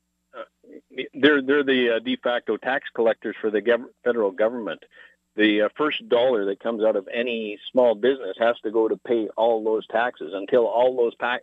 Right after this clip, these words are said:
taxes are paid, the small business owner will not see a nickel, a, a dollar in, in, in, in profit. It's, uh, just they've been hammered to death. Uh, seventy, over seventy percent of the workers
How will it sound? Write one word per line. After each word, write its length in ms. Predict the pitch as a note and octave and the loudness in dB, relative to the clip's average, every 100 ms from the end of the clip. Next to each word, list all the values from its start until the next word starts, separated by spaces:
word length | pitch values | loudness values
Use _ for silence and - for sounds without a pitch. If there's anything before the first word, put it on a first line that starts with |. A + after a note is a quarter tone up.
| - | -6
taxes 400 | B2 A#2 G#2+ G2 | -4 -4 -6 -4
are 120 | F2+ | -2
paid, 400 | - C3 G2+ F2+ _ _ _ | 0 0 0 -6 _ _ _
the 100 | B2+ - | -6 -4
small 260 | B2+ B2 A2 | 0 0 0
business 400 | A2+ A#2+ A2+ - | -4 -4 -6 -4
owner 260 | A2 G#2+ G#2 | -4 -2 -2
will 180 | G#2+ | 0
not 240 | A#2 A#2+ A#2+ - | 0 0 -2 -10
see 260 | G#2+ G2+ _ _ _ _ _ - | -8 -10 _ _ _ _ _ -6
a 180 | F#2+ F#2+ | -2 -2
nickel, 520 | G#2 B2 - E2+ E2+ | 0 -2 -2 -2 -2
a, 100 | D#2+ _ - | -6 _ -8
a 80 | G2 | -8
dollar 520 | F2 A2+ A#2+ A#2 G#2 | 0 2 2 0 -4
in, 100 | F#2+ _ - | -10 _ -8
in, 200 | G#2+ A2 G#2+ | -8 -6 -6
in, 220 | G#2+ G2+ | -6 -6
in 180 | G#2 G2+ | -6 -4
profit. 520 | - A2 C#3 - C#2 | 2 2 2 -4 -8
It's, 300 | D#2 - - | -10 -12 -6
uh, 260 | F#2 F2 F2+ _ G#2 | -2 -2 -4 _ -4
just 180 | A2+ A#2 - | 0 0 0
they've 160 | G#2 | 0
been 120 | G2 F#2 | -2 -2
hammered 440 | A2 B2 B2 G2+ | 0 0 0 -4
to 80 | G2 | -8
death. 280 | E2+ F#2+ C3 _ _ _ _ _ F2 | -4 -4 -4 _ _ _ _ _ -12
Uh, 240 | F2 F2 - - | -8 -8 -2 2
seventy, 680 | C3 B2+ A2+ G2+ G2 F#2 F2+ | 4 2 -4 -4 -4 -4 0
over 300 | A#2+ A#2 G#2 | 0 0 0
seventy 400 | A2+ G#2+ G2+ G2 | 0 0 -4 -8
percent 420 | - G2 G#2+ G#2 | -8 -6 -4 -4
of 120 | F#2 F2+ | -6 -8
the 240 | F#2 F#2+ F2 | -8 -6 -6
workers 600 | F2+ - A#2 - G#2+ | -4 4 4 4 -6